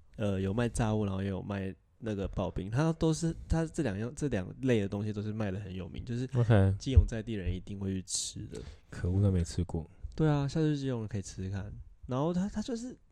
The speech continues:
Speaker 1: 那个刨冰啊，它只要加炼乳就是加爆多的。
Speaker 2: <laughs> 肥死。
Speaker 1: 可是就很好吃，我，你知道炼乳加很多，那个刨冰就是整个加分。
Speaker 2: 嗯。
Speaker 1: 然后它的那个香鸡排炸了，就是完全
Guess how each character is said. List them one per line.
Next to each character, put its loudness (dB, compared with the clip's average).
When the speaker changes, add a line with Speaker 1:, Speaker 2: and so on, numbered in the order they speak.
Speaker 1:
那 -4
个 0
刨 0
冰 0
啊， -4
它 -4
只 -8
要 -2
加 -4
炼 -4
乳 -8
就 -8
是 -4
加 -8
爆 -8
多 -8
的。 -16
Speaker 2:
<laughs> -4
肥 -4
死。 -4
Speaker 1:
可 0
是 0
就 2
很 -2
好 -2
吃， -2
我， 0
你 0
知 8
道 4
炼 4
乳 2
加 0
很 -4
多， -2
那 -2
个 -4
刨 0
冰 -6
就 -4
是 -8
整 -14
个 -16
加 -10
分。 -20
Speaker 2:
嗯。 0
Speaker 1:
然 4
后 4
它 -2
的 -2
那 -4
个 -2
香 -4
鸡 -6
排 -4
炸 0
了， -2
就 -2
是 0
完 -2
全 -2